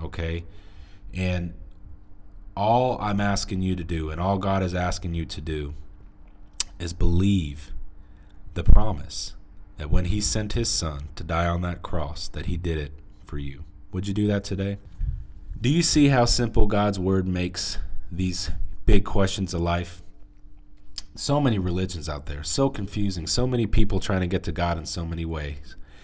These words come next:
And right in the beginning, God made it simple for us. He said, "There's the way of Cain, which is human production, and there's the way that I made for you to get to me,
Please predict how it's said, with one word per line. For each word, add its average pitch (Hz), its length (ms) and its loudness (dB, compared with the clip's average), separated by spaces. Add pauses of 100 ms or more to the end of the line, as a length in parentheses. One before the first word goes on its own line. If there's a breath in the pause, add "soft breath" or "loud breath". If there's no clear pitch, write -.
(160 loud breath)
And 80 120 -10
right 92 200 -2
in - 60 -12
the 98 60 -6
beginning, 92 460 -2
God 80 240 -6
made 80 160 -6
it 76 100 -10
simple 80 300 -6
for 69 260 -6
us. - 220 -10 (280)
He 87 140 -4
said, 80 460 -2
"There's 87 240 -4
the 87 80 -4
way 92 240 0
of 90 60 -4
Cain, 107 520 -6 (260 loud breath)
which 82 200 -2
is 80 120 -2
human 101 300 2
production, 76 640 8 (140)
and 85 180 -6
there's 85 160 -4
the 80 100 -8
way 92 540 -4
that 78 200 -6
I 98 240 4
made 73 500 -2
for - 140 -8
you 78 160 -2
to - 120 -8
get 73 200 -6
to - 100 -6
me, 73 260 -8